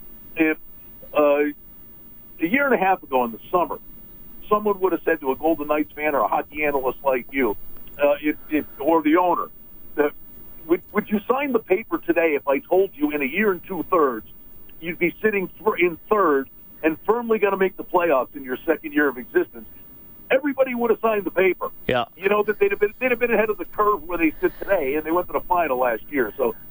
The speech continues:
Speaker 1: a little adversity, but the people around here think this happens all the time. <laughs> It's nothing.
Speaker 2: No, it's a, <laughs> it's a little unusual, to put it mildly, but good for them. They've done a lot of things well.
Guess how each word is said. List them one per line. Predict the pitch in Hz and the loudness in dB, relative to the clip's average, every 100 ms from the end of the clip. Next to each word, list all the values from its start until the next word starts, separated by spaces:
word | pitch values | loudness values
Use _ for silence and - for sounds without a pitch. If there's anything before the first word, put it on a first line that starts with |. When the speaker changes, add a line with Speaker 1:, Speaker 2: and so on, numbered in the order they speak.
| - - | -6 2
Speaker 1:
a | |
little | 233 240 247 | 4 4 4
adversity, | 208 - 156 151 165 170 | 2 4 0 0 -2 -2
but | 160 - - - | -2 -8 -14 -16
the | - - | -12 -4
people | 269 269 226 | 0 0 2
around | 202 165 | 2 2
here | 185 269 | 0 0
think | - 190 185 | 0 0 -2
this | 175 | 0
happens | 190 196 165 | 0 0 0
all | 180 175 | 0 0
the | 151 | -2
time. | 208 262 220 - | 0 2 0 -2
<laughs> | 160 349 311 - | -6 -8 -10 -4
It's | 320 - 587 | -2 -2 0
nothing. | 480 403 - 719 762 784 740 640 - - - - - | -2 -2 -10 -8 -6 -4 -4 -6 -8 -8 -8 -6 0
Speaker 2:
No, | 165 160 151 | 2 4 2
it's | 147 | 2
a, | 175 508 269 | 2 2 2
<laughs> | - - - | 0 0 2
it's | 254 311 | 4 4
a | 277 | 4
little | 294 311 277 254 | 4 6 6 6
unusual, | 233 220 214 165 160 123 | 4 4 4 4 4 2
to | - 147 | 0 0
put | 165 | 2
it | 156 | 2
mildly, | 139 135 131 113 107 | 2 2 2 2 2
but | 135 131 | 0 2
good | 180 | 0
for | - 156 | 2 2
them. | 156 135 | 2 4
They've | 127 120 | 2 2
done | 139 | 2
a | 135 | 4
lot | 135 | 4
of | 135 | 2
things | 139 131 107 | 2 0 2
well. | 139 131 | 2 0